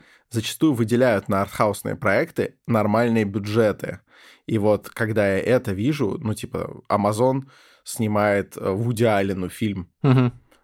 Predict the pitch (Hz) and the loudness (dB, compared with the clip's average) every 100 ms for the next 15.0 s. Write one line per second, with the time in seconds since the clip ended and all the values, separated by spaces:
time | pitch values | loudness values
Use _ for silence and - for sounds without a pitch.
0 | _ - 92 87 87 87 - 185 208 156 | _ -8 -4 -4 -4 -4 2 4 8 6
1 | - 143 123 123 - 120 - 160 127 101 | 6 2 4 2 0 -2 -2 -2 -2 0
2 | 95 101 104 104 - 117 104 101 - - | 0 0 0 -2 0 2 2 0 -6 -10
3 | 113 107 104 285 311 302 294 185 165 165 | -6 -4 0 2 4 4 4 4 6 8
4 | 170 156 135 123 123 147 143 113 110 113 | 8 6 4 4 4 4 2 2 2 2
5 | 117 107 113 185 208 233 233 214 208 202 | 2 2 4 4 4 4 4 2 2 2
6 | 202 - 196 254 254 254 143 151 131 123 | 2 0 0 2 4 2 2 2 0 0
7 | 127 - 135 143 110 95 113 107 110 120 | -4 -4 -2 0 0 -2 -4 -4 -2 -2
8 | - 90 - 92 - - - - 156 190 | -4 -8 -6 -10 -10 -12 -10 0 2 4
9 | 190 160 156 143 135 131 143 131 123 117 | 4 4 4 2 2 4 4 4 2 0
10 | - 127 113 - 98 95 - 101 90 - | 4 4 4 0 2 2 2 2 2 0
11 | 101 - 113 113 104 113 117 - 107 113 | -4 0 2 2 2 0 0 -2 -2 0
12 | 104 104 107 123 117 101 160 - 123 135 | 0 2 2 2 0 2 2 4 4 4
13 | 151 110 117 139 135 131 175 175 - 113 | 2 0 -2 0 0 2 2 0 0 -2
14 | - 135 - 139 - 107 87 - 107 90 | 0 0 -2 -6 -4 -8 -6 -2 0 0